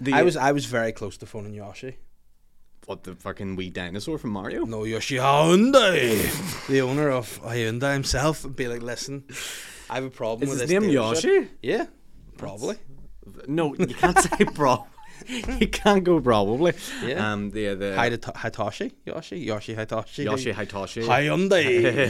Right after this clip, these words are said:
Speaker 1: <laughs>
Speaker 2: Hyundai.
Speaker 1: You do look like a bit of a sumo at the moment with the new haircut.
Speaker 2: Yeah, I was, I'm glad you said the haircut, <laughs> not the, like, 'cause
Speaker 1: Oh,
Speaker 2: in fact,
Speaker 1: not the face.
Speaker 2: Hold on.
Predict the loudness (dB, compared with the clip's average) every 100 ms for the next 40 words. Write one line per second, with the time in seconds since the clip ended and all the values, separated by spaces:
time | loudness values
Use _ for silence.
0 | 4 6 8 8 10 12 10 8 8 10
1 | 10 10 8 6 2 -2 -2 0 0 0
2 | -4 -6 -4 -4 -2 -4 -4 -4 -4 -2
3 | -4 -4 -4 -6 -8 -10 -4 0 2 2
4 | 4 6 6 4 6 6 6 0 2 0
5 | -2 0 2 2 8 8 10 6 6 2
6 | 0 6 8 10 10 10 10 8 6 6
7 | 6 6 6 6 0 -4